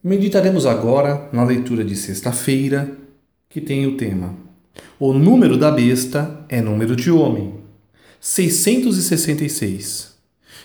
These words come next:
e se encontra no livro de Apocalipse, capítulo treze, versículo onze e depois o dezoito. Leiamos a palavra de Deus.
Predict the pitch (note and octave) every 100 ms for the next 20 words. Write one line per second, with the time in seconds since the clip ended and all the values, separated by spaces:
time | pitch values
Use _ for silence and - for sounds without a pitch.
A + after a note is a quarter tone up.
0 | - B2+ C3+ B2+ B2+ D3 D#3 B2+ A#2+ A2+
1 | G#2+ A2 C#3+ C3+ B2 B2 - G3+ G3+ -
2 | - _ - A#2 A#2+ C3 D#3+ D#3+ C3+ C3
3 | C#3 E3+ F#3+ F3+ B2 C3 B2+ C3 A3+ G#3+
4 | D3 C3 C#3 C3 E3 - - A#2 A#2 A2
5 | G2+ G#2+ B2+ C3 C#3 - - - - -
6 | - - - _ _ _ _ _ _ _
7 | _ _ _ _ E3 F3+ F#3 F3 C3 F#3+
8 | A2 G#2 G2+ G2+ - - - - - -